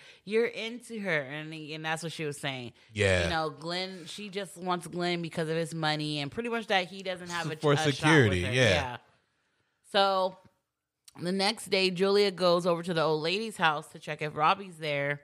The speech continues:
Speaker 2: Well, she goes home first.
Speaker 1: Oh, yeah.
Speaker 2: And then that's Holly was like, "Oh, nothing happened. I talked to him, blah, blah, blah. And I told him why you were really marrying Glenn."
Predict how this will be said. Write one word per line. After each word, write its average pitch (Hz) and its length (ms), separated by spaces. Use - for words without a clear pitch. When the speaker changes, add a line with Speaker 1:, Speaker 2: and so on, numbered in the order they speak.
Speaker 2:
Well, 117 100
she 139 120
goes 139 200
home 98 460
first. 90 500
Speaker 1:
Oh, 160 100
yeah. 127 440
Speaker 2:
And 92 160
then 98 400
that's 95 180
Holly 95 320
was 87 160
like, 90 220
"Oh, 107 180
nothing 92 300
happened. 113 920
I 85 260
talked 107 400
to 113 80
him, 107 560
blah, 85 200
blah, 85 200
blah. 101 720
And 90 120
I 82 60
told 101 260
him 104 100
why 110 140
you 113 140
were 120 100
really 131 240
marrying 156 420
Glenn." 151 460